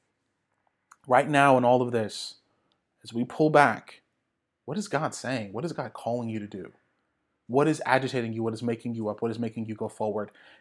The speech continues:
And I want you to do those things. So that's personally,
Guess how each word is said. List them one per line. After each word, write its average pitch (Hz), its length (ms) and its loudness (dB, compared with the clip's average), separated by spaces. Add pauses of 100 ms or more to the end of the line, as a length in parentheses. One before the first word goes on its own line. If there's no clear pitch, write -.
And 110 80 -10
I - 20 -6
want 120 320 -4
you 139 80 -2
to 120 80 -4
do 113 600 -6
those 107 400 -4
things. 78 480 -14 (440)
So - 140 -2
that's 196 540 6 (460)
personally, 143 720 4